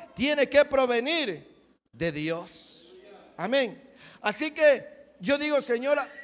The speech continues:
mis hijos van a lograr aquello que yo no logré". Probablemente logre ver a mis nietos.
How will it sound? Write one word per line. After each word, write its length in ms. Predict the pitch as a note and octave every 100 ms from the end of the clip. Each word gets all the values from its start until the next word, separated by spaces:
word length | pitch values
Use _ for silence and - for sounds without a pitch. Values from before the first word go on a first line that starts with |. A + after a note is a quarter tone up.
| - - - _ -
mis 280 | G3 A3+ -
hijos 260 | D#4+ E4 C#4+
van 180 | C4+ C4+
a 100 | C4
lograr 640 | B3 G#3 A#3+ D4 C#4+ C4+ - - -
aquello 840 | G3+ G3 - C#4+ D#4+ B3+ G#3 F3+ - - _
que 140 | - G3
yo 100 | G3
no 120 | F#3+
logré". 720 | E3+ D3+ G3 A#3+ F#3+ - _ _ _ _ _ _ _ _ _
Probablemente 720 | - A#3 C4 D4+ D4 D4+ D4 C#4
logre 380 | C#4 C#4+ C#4
ver 180 | B3+ C#4
a 80 | C#4
mis 200 | C4 G#3
nietos. 800 | G#3 C#4 D#4 D#4 E3 - -